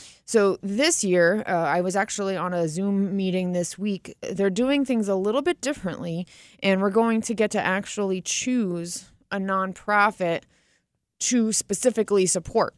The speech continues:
So nonprofits are going to kinda have, like, a wish list of children they want,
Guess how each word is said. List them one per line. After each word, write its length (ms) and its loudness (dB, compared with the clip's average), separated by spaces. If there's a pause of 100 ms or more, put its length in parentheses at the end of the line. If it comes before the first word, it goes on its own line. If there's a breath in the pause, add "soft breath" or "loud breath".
So 380 -2
nonprofits 720 2
are 80 0
going 300 0
to 100 -6
kinda 240 -2
have, 180 -2
like, 140 0
a 260 2
wish 380 4
list 320 -4
of 180 -2 (680 loud breath)
children 680 2
they 300 4
want, 400 0